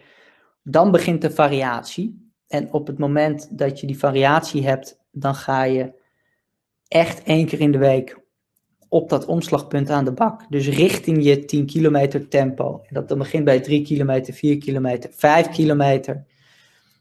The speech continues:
En dat bouw je op dan tot maximaal zes kilometer op dat omslagpunt. Dat is in die training genoeg richting een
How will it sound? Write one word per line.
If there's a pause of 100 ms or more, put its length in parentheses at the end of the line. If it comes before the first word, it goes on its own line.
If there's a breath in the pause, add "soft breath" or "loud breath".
(100)
En
dat
bouw
je
op
dan
tot
maximaal
zes
kilometer (340)
op
dat (180)
omslagpunt.
Dat
is
in
die
training
genoeg (720)
richting
een